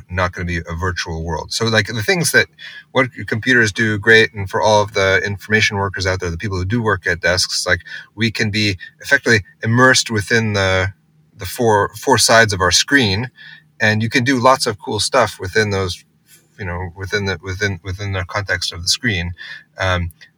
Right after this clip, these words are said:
but it's, it's, it's bounded by, by that ultimately. Um, and when your, your day-to-day work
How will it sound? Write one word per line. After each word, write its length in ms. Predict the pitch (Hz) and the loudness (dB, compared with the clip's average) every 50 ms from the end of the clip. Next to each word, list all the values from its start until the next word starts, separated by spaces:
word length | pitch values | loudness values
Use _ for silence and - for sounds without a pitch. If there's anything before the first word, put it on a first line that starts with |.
| _ _ | _ _
but 300 | - 101 95 107 104 104 | -12 -2 0 2 2 2
it's, 220 | 104 95 - - - | 2 2 0 -2 -2
it's, 320 | - 107 98 - - - - _ _ _ _ _ - | -6 -4 -2 -2 -2 -4 -6 _ _ _ _ _ -16
it's 220 | - 101 90 - | -12 -12 -10 -8
bounded 640 | 95 92 117 123 147 160 127 - 104 80 80 85 - - | 0 4 4 6 6 4 2 0 -2 -4 -6 -10 -16 -14
by, 260 | 101 95 85 80 87 87 - _ | -6 -2 -2 -2 -2 -4 -8 _
by 180 | - 90 82 82 | -6 -4 -4 -2
that 220 | 80 82 80 80 - | -2 -2 -4 -4 -4
ultimately. 500 | 92 92 87 - 92 82 80 - - - 101 104 113 - _ _ - | -8 -8 -8 -10 -10 -12 -12 -12 -14 -16 -16 -16 -20 -20 _ _ -6
Um, 480 | 90 87 85 85 82 80 80 82 87 - _ _ _ _ _ _ _ _ _ _ _ _ - - - _ | -4 -4 -2 -4 -4 -6 -8 -10 -10 -12 _ _ _ _ _ _ _ _ _ _ _ _ -14 -14 -8 _
and 240 | - 110 107 107 98 | 0 0 0 2 2
when 340 | 104 123 139 151 151 147 143 | 4 4 4 2 0 -4 -6
your, 420 | - 120 110 107 107 110 107 104 104 - | -4 -2 0 2 4 4 2 2 -2 -6
your 180 | - 110 104 95 | -2 0 0 0
day-to-day 600 | 90 95 107 113 131 127 120 101 107 101 101 98 | 2 2 2 4 4 2 2 2 2 2 2 2
work 600 | 90 90 92 107 110 98 95 95 - - - | 0 -2 -2 0 0 0 0 -2 -6 -12 -14